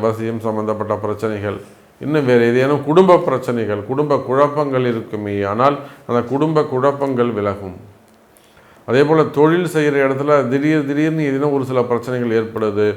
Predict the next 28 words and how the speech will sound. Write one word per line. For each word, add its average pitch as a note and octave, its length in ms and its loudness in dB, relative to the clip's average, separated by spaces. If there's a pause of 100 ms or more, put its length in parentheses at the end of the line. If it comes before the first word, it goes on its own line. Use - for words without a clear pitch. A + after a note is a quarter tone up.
(1160)
அல்லது C3 200 6 (120)
பிஸ்னஸ் C3 380 0 (120)
நல்லா C#3 280 2 (100)
நடந்துகிட்டு B2 400 0
இருக்கு A2 220 -4
சாமி, A2+ 320 0
ஆனாலும் B2 380 0
எதிரிகளுடைய B2 520 0
தொந்தரவு, G#2+ 340 0 (440)
பயந்து C#3+ 360 4
பயந்து D#3 320 4
உட்காந்துருக்க C3 520 0
வேண்டியதா G#2+ 380 -2
இருக்கு, G2 220 -10 (720)
நிறைய D3 340 0 (160)
எதிரிகளுடைய C#3 560 0
பிரச்சனைகள்லாம் A#2 680 0
இருக்கு A#2 300 -4 (220)
அப்படின்னாக்கா, A2+ 500 -2 (120)
நீங்க G#2 160 -4 (200)
எந்த C#3 200 -2 (240)
மதமானாலும், A#2+ 760 -2 (440)
நிறைய A#2 280 0
கிறிஸ்டியன்ஸ் A#2 480 -6
வராங்க, G#2+ 280 -2 (160)
நிறைய C3+ 340 -2
முஸ்லீம்ஸ் B2 480 -6
வராங்க, G#2 300 -2